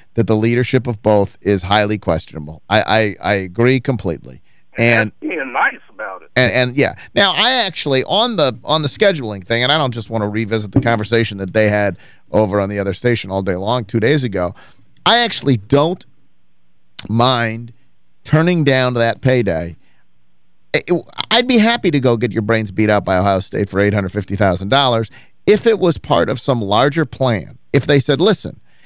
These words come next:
Speaker 1: in order to do these things, we have to go and play some bye games, one a year for the next five years, million bucks each, whatever. W-, we're gonna do that because we wanna build an on-campus," as part of a larger vision.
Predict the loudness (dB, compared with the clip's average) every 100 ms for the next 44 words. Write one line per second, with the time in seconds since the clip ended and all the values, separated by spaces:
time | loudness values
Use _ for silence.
0 | -8 0 0 4 2 2 0 2 4 2
1 | 4 0 0 -8 -2 -2 -2 -8 -20 -20
2 | -20 -2 2 4 4 4 0 -2 0 2
3 | 4 2 -2 -8 -2 0 0 -2 0 2
4 | 0 -2 -10 -18 -20 -16 -4 0 0 0
5 | 0 0 -2 -8 -18 -6 -2 0 -2 -6
6 | -2 2 2 0 -2 -4 -6 -14 -20 -16
7 | -2 0 2 0 2 0 0 0 0 0
8 | -6 -12 -20 -6 0 2 2 2 -2 -4
9 | -14 -6 -4 2 2 2 0 2 4 4
10 | 0 -2 -4 -2 0 2 2 2 2 0
11 | 0 0 0 0 0 0 -2 -2 -10 -14
12 | -2 -2 0 2 2 2 0 2 4 4
13 | 2 0 2 0 0 -6 -18